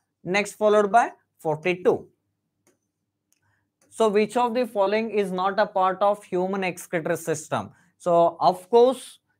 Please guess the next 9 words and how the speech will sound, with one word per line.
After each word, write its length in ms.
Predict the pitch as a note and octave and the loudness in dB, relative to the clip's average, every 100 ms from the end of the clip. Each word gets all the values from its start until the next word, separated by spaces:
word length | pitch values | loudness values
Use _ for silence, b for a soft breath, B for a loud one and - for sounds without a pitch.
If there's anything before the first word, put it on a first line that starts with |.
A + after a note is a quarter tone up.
| _ | _
human 340 | G3+ G#3+ A3 | 2 2 2
excretory 540 | G#3+ G#3 - G#3 G#3 | -2 -6 -6 -4 -2
system 520 | G#3 G#3 G3 - G#3+ G#3+ | -4 -4 -6 -4 -4 -2
constituting 840 | F#3+ F#3 G#3 F#3 G#3 G3+ G3+ F#3 | -4 -2 -4 0 0 0 -2 -2
nephron, 540 | F3+ F3+ A3 A3 C4 - b | -2 -2 0 0 0 -8 b
nephron's 640 | F3 F3 F3 G3+ G3+ G#3 G#3 | -4 -4 -4 -2 -2 -2 -4
major 400 | G3 F#3+ G3 G3 | -4 -2 -2 -4
part, 400 | G3+ G3+ A3 B3 _ _ - | 0 2 2 0 _ _ -8
this 320 | E3 D#3+ - | -6 -6 -8